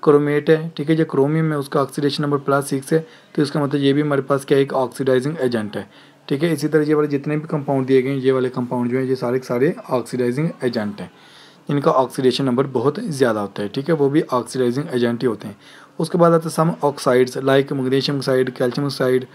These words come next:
chromium oxide and hydrogen peroxide। ये वाले जो ऑक्साइड्स हैं ये भी सारे के सारे क्या है हमारे पास? ऑक्सीडाइजिंग एजेंट हैं। समझाइए सभी स्टूडेंट्स को? तो इनकी मदद से आप लोग पहचान सकते हैं कौन सा ऑक्सीडाइजिंग एजेंट है। अब हम नेक्स्ट बात करते हैं, हम लोग इसके बाद बात करते हैं हम लोग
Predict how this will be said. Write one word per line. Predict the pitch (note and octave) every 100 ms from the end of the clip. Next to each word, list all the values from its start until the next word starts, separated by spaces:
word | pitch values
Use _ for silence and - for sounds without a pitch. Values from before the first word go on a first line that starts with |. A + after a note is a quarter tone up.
| - - -
chromium | C#3+ C3+ C#3+ D3
oxide | C#3+ C3+ C#3 B2+
and | B2+
hydrogen | B2+ A#2+ A#2 D3 C#3
peroxide। | A#2 A2 - G2+ - - - -
ये | D#3+
वाले | D#3+ E3
जो | F3+
ऑक्साइड्स | C#3+ D3 C3 C#3
हैं | D3+
ये | C#3
भी | D3+
सारे | D3+ C3+
के | C#3
सारे | C3+ C3
क्या | C3+ C3+
है |
हमारे | C3 B2
पास? | - C#3 G3 F#3+ - - -
ऑक्सीडाइजिंग | C3 A#2+ C#3 B2+ B2 D#3+ E3+ -
एजेंट | B2 A#2 G#2 -
हैं। | G2+ F#2+
समझाइए | C3+ C#3+ D#3
सभी | F3 E3
स्टूडेंट्स | F3 D#3 C#3+
को? | E3 D#3+ - - -
तो | F#3+ F#3+ F3+
इनकी | G3 F#3+ - - -
मदद | E3+ D3+ D#3
से | E3
आप | D3+
लोग | D3+
पहचान | D#3 D3+ C3+
सकते | B2 D3 D3
हैं | D#3
कौन | D3+ C3+
सा | C3+ D3+
ऑक्सीडाइजिंग | B2 A2 C3 B2 A#2+ D3
एजेंट | B2 A2+ G#2 G2
है। | F#2 - - - -
अब | D#3+
हम | F3+
नेक्स्ट | F3 E3+ F3
बात | D#3 D3+
करते | C#3 C#3+
हैं, | C#3+
हम |
लोग | D3
इसके | C#3 -
बाद | C3 C3
बात | C3+ B2
करते | C3 A#2+ C3
हैं |
हम | C3
लोग | D#3